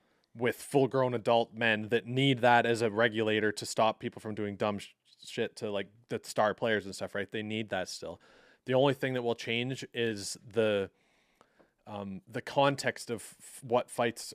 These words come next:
are happening for will be taken into account more. So, like, when a guy throws a clean hit and then you drop the gloves, you're gonna get, it might be, like, the guy that initiated the fight will get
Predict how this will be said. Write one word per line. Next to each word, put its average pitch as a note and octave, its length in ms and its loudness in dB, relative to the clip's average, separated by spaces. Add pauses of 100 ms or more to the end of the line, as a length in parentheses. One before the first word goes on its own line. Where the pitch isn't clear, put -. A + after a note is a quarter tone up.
(160)
are G#2 260 -2
happening A2+ 400 4
for C3+ 460 0
will A#2 200 4
be G#2+ 220 -6
taken A2 320 -4
into G#2 80 -4
account F#2+ 340 -8
more. F2 280 -18
So, A#2 160 -4
like, G#2+ 240 -4 (680)
when C#3 140 -6
a C#3 40 0
guy D3+ 220 10
throws D3 260 4
a B2+ 60 0
clean C3 300 -2
hit B2 180 4
and A2+ 80 -4
then A2+ 80 2
you A2+ 80 0
drop A#2+ 260 6
the A#2 80 -8
gloves, A2 480 2 (440)
you're C3 120 -2
gonna C3+ 200 0
get, A#2+ 300 4 (560)
it C#3+ 160 -6
might C3+ 260 2
be, B2+ 140 -4
like, A#2+ 200 0
the C3+ 80 -6
guy A#2 240 6
that A2+ 140 0
initiated A2 520 -2
the G#2 80 -6
fight A2 340 0
will G#2+ 100 -6
get G#2 220 0